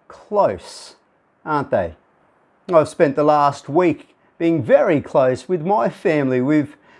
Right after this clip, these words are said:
they've had to put up with me for a whole week as we isolate together. Now, there have been times where an extra room or two in the house would have been fantastic,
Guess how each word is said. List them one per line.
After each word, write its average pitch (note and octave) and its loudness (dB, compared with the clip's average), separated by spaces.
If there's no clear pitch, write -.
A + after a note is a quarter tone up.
they've A3+ 0
had F#3+ 2
to - -8
put A3 0
up G3 0
with F#3 -2
me D#3 -2
for D#3+ -6
a E3 0
whole G#3 -4
week F3+ -4
as D3 -2
we E3 0
isolate D3+ -4
together. F#2 -12
Now, F3+ 4
there E3+ 8
have D3 -2
been F3+ 0
times D#3 -2
where E3 4
an D#3 0
extra D#3+ -4
room D3 -2
or D3+ -2
two D#3 -4
in D3+ -2
the D3+ 0
house C#3 0
would D3 -4
have A#2+ -6
been C3+ 0
fantastic, B2 -6